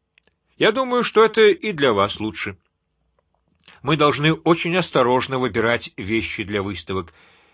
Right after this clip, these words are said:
ведь у нас необычная галерея для продажи картин. Как только представится возможность, я дам вам знать, если угодно, и вы мне сообщите,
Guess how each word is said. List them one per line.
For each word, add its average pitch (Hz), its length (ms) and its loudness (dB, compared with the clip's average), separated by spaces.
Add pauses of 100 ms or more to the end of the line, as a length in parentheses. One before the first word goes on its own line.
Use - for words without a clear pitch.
(760)
ведь 135 260 -4
у 147 100 -2
нас 147 320 0 (120)
необычная 147 720 0
галерея 127 600 2
для 92 180 -4
продажи 110 440 0
картин. 85 440 -6 (1080)
Как 170 220 0
только 131 320 2
представится 110 600 0
возможность, 120 760 -2 (320)
я 92 380 0
дам 143 300 0
вам 151 160 0
знать, 104 500 -4 (640)
если 104 300 -4
угодно, 98 500 -2 (560)
и 127 120 2
вы 226 160 2
мне 170 380 -2
сообщите, 113 840 0